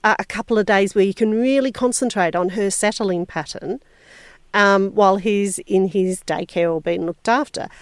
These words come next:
And that reinforces the behaviour when Ted's at home. So you'll get a couple of days where,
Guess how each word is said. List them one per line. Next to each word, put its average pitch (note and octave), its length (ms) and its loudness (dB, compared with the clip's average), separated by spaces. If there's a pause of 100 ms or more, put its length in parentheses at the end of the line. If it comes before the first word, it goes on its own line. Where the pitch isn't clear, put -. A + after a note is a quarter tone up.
(180)
And G3+ 340 0
that A3+ 260 4
reinforces G#3+ 1300 0
the F#3 120 -6
behaviour F3+ 680 -2
when E3+ 300 -2
Ted's D#3+ 340 -8
at - 120 -10
home. - 460 -8
So - 200 -4
you'll F#3 160 0
get E3+ 160 -4
a - 40 -12
couple C4+ 300 0
of A3 80 2
days G3+ 460 0
where, F3 260 2